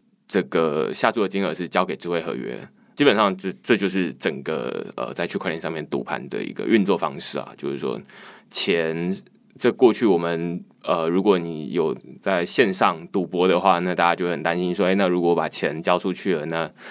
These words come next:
对方，因为我又看不到对方，如果我是实体的赌场的话，那我把钱交出去，那他就在他手上嘛，这是很好抓的。那如果在线上的话，他就突然消失了，他下线了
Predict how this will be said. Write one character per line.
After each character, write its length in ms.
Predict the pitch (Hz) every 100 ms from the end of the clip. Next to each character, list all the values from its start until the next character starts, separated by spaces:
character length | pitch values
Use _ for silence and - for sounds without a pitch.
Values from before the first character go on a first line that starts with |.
| - -
对 120 | 90
方， 240 | 85 80
因 60 | 98
为 60 | 101
我 160 | 85
又 40 | 90
看 180 | - 90
不 60 |
到 160 | 85 82 - -
对 180 | 87
方， 280 | 78 78 76
如 140 | 85 123
果 120 | 104
我 80 | 78
是 300 | 92 71 - _ _ _ -
实 240 | - 104
体 160 | 107 107
的 100 | 92
赌 160 | 90 95
场 180 | 101 82
的 80 |
话， 160 | 82 87
那 120 | 90
我 60 | 82
把 140 | 78
钱 160 | - 80
交 140 | 80
出 100 | 85
去， 160 | 82 82
那 180 | 80 80
他 240 | 82 80 - - - - _ -
就 100 | 104
在 120 | 95
他 120 | 87
手 160 | 92 50
上 200 | - 71
嘛， 120 | 50 -
这 120 | 80
是 180 | 80 65
很 140 | 82
好 160 | 85 65
抓 260 | - 76 76
的。 120 | 50 - - - -
那 160 | 95 85
如 120 | 85
果 320 | 85 78 60 -
在 120 | 92
线 160 | 92 95
上 140 | 95
的 60 | 82
话， 140 | 90
他 160 | 82 87
就 200 | 87 87 -
突 140 | -
然 120 | 85
消 200 | 85 90
失 200 | 90 98
了， 80 | 87
他 100 | 80
下 240 | 87 95 80
线 220 | - 85
了 240 | 69 52